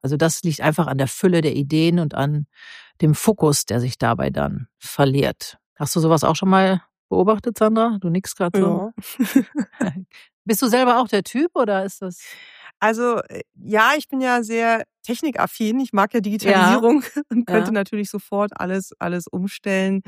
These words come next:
Speaker 2: Sehe das aber auch in den Praxen, in denen ich unterwegs bin, wie auch wirklich dann, ja, die verschiedenen Abteilungen auch ihre Probleme haben. Und wenn ich jetzt wirklich eine Rezeption habe, die mit diesem Online-Terminbuch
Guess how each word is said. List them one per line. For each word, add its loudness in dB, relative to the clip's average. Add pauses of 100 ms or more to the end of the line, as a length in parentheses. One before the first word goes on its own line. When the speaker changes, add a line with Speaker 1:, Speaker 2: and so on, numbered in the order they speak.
(380)
Speaker 2:
Sehe 4
das 2
aber 0
auch 0
in 0
den 0
Praxen, -2
in 0
denen 0
ich -6
unterwegs -4
bin, 2 (380)
wie 2
auch 0
wirklich 0
dann, 2 (180)
ja, 4
die -2
verschiedenen 2
Abteilungen 2
auch 0
ihre -2
Probleme 0
haben. 2
Und -4
wenn -2
ich -8
jetzt -6
wirklich -4
eine 0
Rezeption 0
habe, 2
die -4
mit -2
diesem -2
Online-Terminbuch 0